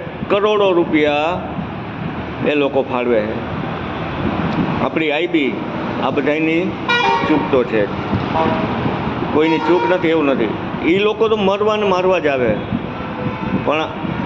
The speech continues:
સામાન્ય પ્રજાના સલામતીની જવાબદારી ગવર્મેન્ટની હોય, સ્ટેટ ગવર્મેન્ટ કે કેન્દ્ર સરકાર, ઈ જેની હોય એની, એમાં નથી પડવું. ચૂક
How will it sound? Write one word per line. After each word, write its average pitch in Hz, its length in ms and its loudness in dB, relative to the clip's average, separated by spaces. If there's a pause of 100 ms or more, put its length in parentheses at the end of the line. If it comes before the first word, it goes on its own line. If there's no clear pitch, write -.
(160)
સામાન્ય 147 580 2 (100)
પ્રજાના 143 960 0
સલામતીની 127 720 2
જવાબદારી 113 520 2
ગવર્મેન્ટની 110 720 0
હોય, 113 200 4
સ્ટેટ 120 360 -2
ગવર્મેન્ટ 110 520 0
કે 143 80 2
કેન્દ્ર 147 300 0
સરકાર, 90 360 -2 (1300)
ઈ 127 40 4
જેની 123 320 0
હોય 113 200 4
એની, 101 440 -2
એમાં 98 180 0
નથી 101 200 -2
પડવું. 92 220 0 (2500)
ચૂક 147 120 2